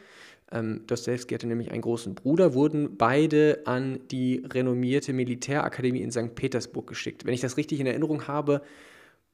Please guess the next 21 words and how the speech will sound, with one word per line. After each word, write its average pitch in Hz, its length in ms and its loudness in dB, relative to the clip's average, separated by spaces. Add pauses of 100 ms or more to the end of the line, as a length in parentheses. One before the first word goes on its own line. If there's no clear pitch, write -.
(320)
war 117 260 0
der 139 140 4
Bruder, 151 340 2
entweder 123 400 2
war 135 160 2
er 175 100 0
gar 165 200 2
nicht 160 260 -2
an 143 140 0
der 147 100 2
Militärakademie, 147 960 0
weil 127 100 4
er 120 60 2
nicht 117 160 -2
zugelassen 156 520 0
wurde, 139 200 4
oder 143 200 6
er 123 40 6
ist 120 160 0
kurz - 260 -2
darauf 131 840 4